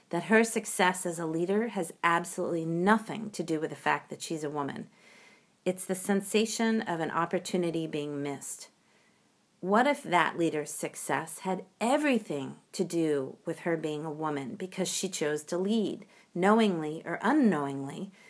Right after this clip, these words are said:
from feminine principles? We miss the chance to acknowledge it, even celebrate it. In fact, we actively denied it, effectively making it irreverent, irrelevant. I am often frustrated by our society's tendency to dilute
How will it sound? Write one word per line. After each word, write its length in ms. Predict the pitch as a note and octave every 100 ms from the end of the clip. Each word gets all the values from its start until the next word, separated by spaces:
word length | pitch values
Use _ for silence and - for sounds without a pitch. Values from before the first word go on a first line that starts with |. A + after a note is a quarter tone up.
| - _
from 320 | - - G3
feminine 480 | G3 G#3 G#3 G#3 G#3
principles? 760 | G#3 A3+ A3 - - - - - _ _ _ _ -
We 120 | A3
miss 260 | G#3+ A#3
the 160 | C4 C#4+
chance 400 | A#3 A3 F#3+ F#3
to 100 | -
acknowledge 640 | F3+ F3 F3+ F3+ G3 A3 G3
it, 160 | - -
even 300 | G#3 A#3 G#3+
celebrate 720 | G#3 - A3+ A#3+ A3 D#3+ D#3+
it. 160 | C#3+ -
In 140 | F#3
fact, 400 | F#3+ A3 G#3+ -
we 100 | A3+
actively 560 | G3+ B3+ - G#3 F#3 E3+
denied 640 | E3+ E3 E3+ E3+ G3+ A3
it, 160 | C#3+ -
effectively 800 | E3 - - A#3+ - G3+ E3+ E3+
making 400 | E3 D#3+ D#3+ E3+
it 140 | E3 -
irreverent, 640 | D3+ C#3+ D3+ C#3+ C#3+ E3 - -
irrelevant. 760 | E3+ E3 E3 E3+ - - - - _ - - - _ _ _ _ _ _ _
I 100 | G#3
am 140 | A3 G#3+
often 440 | G#3+ C#4+ D4+ C#4
frustrated 760 | B3+ A3+ A3 - G#3 G3 D3+
by 200 | - C3+
our 120 | D#3 D#3+
society's 800 | - F#3+ F#3 G3 F#3 F3+ F3 F3
tendency 540 | - A3+ G#3+ G3 D#3+
to 180 | D3+ -
dilute 640 | E3+ E3 D#3 F#3 B3 C#4